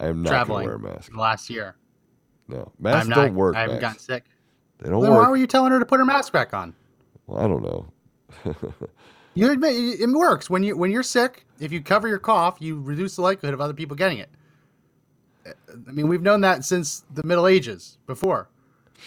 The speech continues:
Speaker 2: I like masks on planes. I'm all about that 'cause it's a flying petri dish. You're basically in an aluminum cylinder flying hundreds of miles through the air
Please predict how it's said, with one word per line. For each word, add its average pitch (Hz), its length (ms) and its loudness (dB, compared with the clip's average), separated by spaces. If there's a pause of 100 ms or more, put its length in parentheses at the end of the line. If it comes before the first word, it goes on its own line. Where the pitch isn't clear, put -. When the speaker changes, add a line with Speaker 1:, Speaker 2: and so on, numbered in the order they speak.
(320)
Speaker 2:
I 156 140 -2
like 185 200 2
masks 135 360 -4
on 117 100 -10
planes. 92 400 -16 (380)
I'm 151 120 -4
all 160 80 4
about 139 260 0
that 117 160 -6
'cause 123 180 -8
it's 123 160 -8
a - 40 -18
flying 156 400 -2
petri 143 360 -12
dish. 107 240 -12
You're 117 80 -12
basically 135 500 -8
in 131 160 -8
an 113 200 -10
aluminum 147 440 0
cylinder 135 420 -2
flying 143 420 0
hundreds 139 280 -4
of 143 60 -2
miles 131 260 0
through 127 140 -8
the 117 140 -6
air 113 200 -4